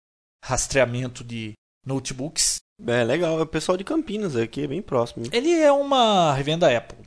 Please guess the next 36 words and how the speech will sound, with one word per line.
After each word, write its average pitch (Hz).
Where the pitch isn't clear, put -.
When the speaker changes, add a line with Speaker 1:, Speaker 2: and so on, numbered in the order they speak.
Speaker 2:
Exatamente. -
Speaker 1:
Bom, 208
antes -
de 127
ir 143
pro 135
momento 127
retrô, 147
vamos 240
agradecer 208
os 151
novos 151
adicionados 127
no 120
Frapper, 120
né? 170
Se -
bem 180
que 196
os 160
Speaker 2:
Os 120
Speaker 1:
novos 160
vão 240
Speaker 2:
novos -
Speaker 1:
demorar 233
um 220
pouquinho 202
ainda, 175
Speaker 2:
pra 214
Speaker 1:
porque -
Speaker 2:
ser -
Speaker 1:
tem 208
Speaker 2:
falado. 175
Speaker 1:
muita 180
gente 151
ainda 139